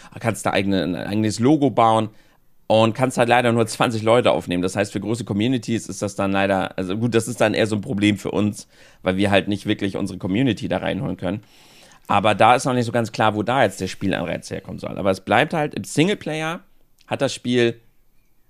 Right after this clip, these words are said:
nicht wenig Content, sondern null Content, weil du nichts freischalten kannst.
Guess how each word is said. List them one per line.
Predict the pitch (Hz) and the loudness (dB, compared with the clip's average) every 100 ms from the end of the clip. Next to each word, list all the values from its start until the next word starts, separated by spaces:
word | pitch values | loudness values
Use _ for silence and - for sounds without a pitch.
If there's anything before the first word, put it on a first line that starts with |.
| _ | _
nicht | 120 139 143 - 95 | 4 4 2 -4 2
wenig | 120 180 190 | 4 2 -2
Content, | - 175 196 196 | -6 -4 -4 -6
sondern | 185 127 120 113 | -4 -2 2 4
null | 110 98 | 4 4
Content, | - 71 76 - - _ _ | 0 -8 -8 -10 -12 _ _
weil | - 101 | -6 0
du | |
nichts | 110 127 - | 4 2 0
freischalten | - 101 98 87 - - | 0 2 2 -4 -4 -12
kannst. | - - - | -18 -20 -20